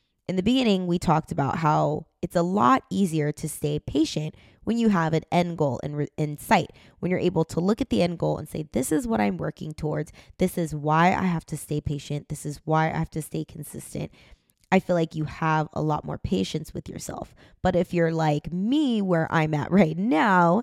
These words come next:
and just kind of a transition period, it's harder to stay patient, right? 'Cause we don't really know what the end goal looks like. So what's been helping me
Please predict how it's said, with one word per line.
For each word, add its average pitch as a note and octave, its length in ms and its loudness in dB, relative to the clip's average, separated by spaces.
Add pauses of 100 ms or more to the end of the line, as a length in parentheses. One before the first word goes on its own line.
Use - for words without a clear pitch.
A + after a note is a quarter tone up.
and B3+ 120 2
just B2+ 200 -2
kind E4 160 4
of G#3 80 2
a F3 40 6
transition F3 680 -2
period, G#3+ 420 4 (340)
it's G#3 280 2 (180)
harder D#3+ 640 2
to - 120 -6
stay - 380 -6 (100)
patient, - 420 4 (100)
right? D3+ 320 0
'Cause G3 180 -4
we A3+ 100 0
don't B3+ 280 0
really G3+ 320 2
know F3+ 320 2
what E3+ 320 0
the - 120 -6
end D3 140 -6
goal E3+ 240 2
looks - 240 -2
like. - 260 -14 (520)
So - 240 4
what's A3 480 0
been F#4 200 2
helping F3+ 540 -2
me D3 360 -4